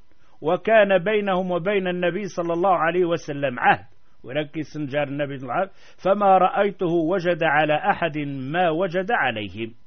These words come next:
والحديث في صحيح البخاري. إذن ذا أنس قرأ قبل الركوع، ماشي بعد الركوع. ومذا سنن، ولكن قاش قاف ب-،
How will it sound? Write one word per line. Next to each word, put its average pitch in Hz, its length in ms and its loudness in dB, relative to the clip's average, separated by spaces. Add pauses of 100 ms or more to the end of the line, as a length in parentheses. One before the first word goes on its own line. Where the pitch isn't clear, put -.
(220)
والحديث 156 480 -4
في 180 160 -10
صحيح 143 320 -6
البخاري. 113 420 -12 (580)
إذن 196 240 0
ذا 240 140 6
أنس 269 500 4 (140)
قرأ 233 320 6 (300)
قبل 226 520 4
الركوع، 190 880 4
ماشي 170 340 -4
بعد 202 280 0
الركوع. 170 600 0 (420)
ومذا 247 460 2
سنن، 240 320 0
ولكن 240 420 2
قاش 233 380 0 (280)
قاف 214 240 2
ب-، 139 360 -2